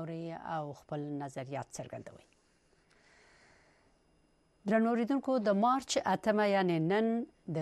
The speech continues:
ښځو نړیواله ورځ ده. یونما په دې مناسبت د طالبانو د حکومت نه غوښتي دي چې هغه بندیزونه لرې کړي چې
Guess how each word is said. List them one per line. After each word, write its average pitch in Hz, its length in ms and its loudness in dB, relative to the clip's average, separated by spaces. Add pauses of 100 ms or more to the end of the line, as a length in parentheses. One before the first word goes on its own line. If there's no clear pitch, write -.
(120)
ښځو 214 340 2 (520)
نړیواله 143 540 2
ورځ 127 200 0 (100)
ده. - 80 -12 (1300)
یونما 240 360 6
په 262 120 2
دې 269 100 6 (120)
مناسبت 226 500 4
د 220 160 2
طالبانو 196 400 4
د 202 160 2
حکومت 214 380 0
نه 202 100 4
غوښتي 226 300 0
دي 208 140 -2
چې 220 80 -2 (220)
هغه 208 240 2
بندیزونه 180 480 2 (120)
لرې 208 280 4
کړي 170 160 4 (680)
چې 190 80 -2